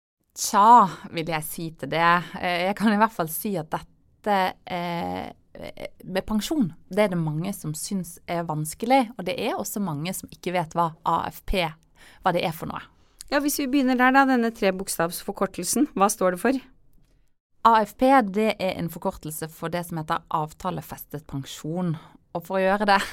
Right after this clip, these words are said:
Speaker 1: enda litt mer vanskelig, så er det også slik at det er veldig stor forskjell på A F P i privat og offentlig sektor,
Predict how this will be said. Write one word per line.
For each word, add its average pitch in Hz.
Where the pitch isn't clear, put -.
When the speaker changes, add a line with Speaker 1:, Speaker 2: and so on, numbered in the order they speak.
Speaker 1:
enda 220
litt 208
mer 208
vanskelig, 180
så 254
er 220
det 208
også -
slik 214
at 160
det -
er 180
veldig 190
stor 214
forskjell -
på -
A 180
F -
P 202
i 170
privat 180
og -
offentlig 175
sektor, 262